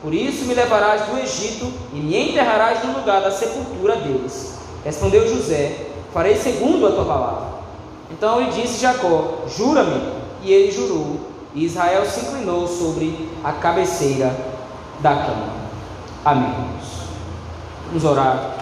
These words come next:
ao Senhor nosso Deus, pedindo que Ele nos ajude na exposição de sua palavra. Oremos.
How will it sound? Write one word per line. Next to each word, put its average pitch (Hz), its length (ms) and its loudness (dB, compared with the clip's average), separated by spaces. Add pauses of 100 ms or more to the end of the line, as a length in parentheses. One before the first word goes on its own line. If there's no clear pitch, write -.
(340)
ao 117 80 -12
Senhor 135 300 -4
nosso 135 320 -2
Deus, 127 320 2 (220)
pedindo 143 300 0
que 147 60 0
Ele 139 160 4
nos 143 120 0
ajude 131 400 0
na 131 80 0
exposição 131 500 0
de - 60 -6
sua 127 140 -4
palavra. 104 400 -2 (580)
Oremos. 131 400 2